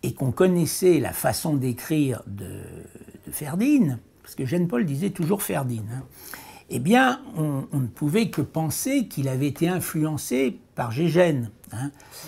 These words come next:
Parce que il y a une grande différence, enfin, il y a une, pas une grande, il y a une différence entre l'écriture du Voyage au bout de la nuit et celle du livre qui suit, c'est-à-dire Mort à crédit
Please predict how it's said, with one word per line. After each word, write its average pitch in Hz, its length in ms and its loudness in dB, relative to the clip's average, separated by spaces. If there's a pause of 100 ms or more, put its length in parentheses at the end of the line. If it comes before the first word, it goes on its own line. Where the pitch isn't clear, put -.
(200)
Parce 196 180 4
que 277 280 4 (180)
il 185 160 4
y 226 60 6
a 214 60 4
une 190 140 6
grande 277 320 4
différence, 185 760 2
enfin, - 200 -4
il 90 60 -6
y - 20 -6
a 71 40 -10
une, 71 60 -12
pas - 160 -14
une - 100 -10
grande, - 320 -12
il 143 140 0
y 214 80 6
a 220 60 8
une 170 120 8
différence 190 680 8
entre 147 280 0
l'écriture 180 880 2
du 113 140 -4
Voyage 160 560 4
au 117 60 0
bout 107 160 -4
de 107 100 -4
la 110 120 -4
nuit 339 340 0 (800)
et 127 100 -2
celle 240 340 4
du 143 140 0
livre 147 380 0
qui 120 220 -8
suit, 302 280 -2
c'est-à-dire 180 460 -2
Mort 165 220 4
à 143 80 -2
crédit 175 440 -2